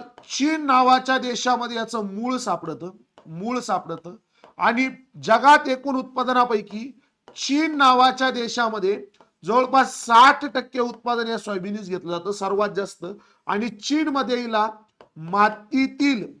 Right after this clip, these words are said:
मातीतील सोने असं म्हटलं जातं.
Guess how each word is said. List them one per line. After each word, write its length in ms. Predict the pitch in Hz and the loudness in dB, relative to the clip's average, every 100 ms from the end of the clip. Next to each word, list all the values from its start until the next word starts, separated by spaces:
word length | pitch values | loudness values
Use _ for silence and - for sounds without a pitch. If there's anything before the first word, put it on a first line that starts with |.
| _ - _ _ _ _ _ _ - _ _ _ _ _ _ _ _ 165 | _ -20 _ _ _ _ _ _ -20 _ _ _ _ _ _ _ _ -6
मातीतील 640 | 220 220 240 254 254 294 302 | -4 -2 -2 -2 0 2 4
सोने 480 | 285 - - 220 220 | 2 -6 -8 -6 -2
असं 340 | 269 240 - 233 | 2 2 0 -6
म्हटलं 340 | 190 139 165 | -8 -8 -8
जातं. 280 | 160 160 | -8 -10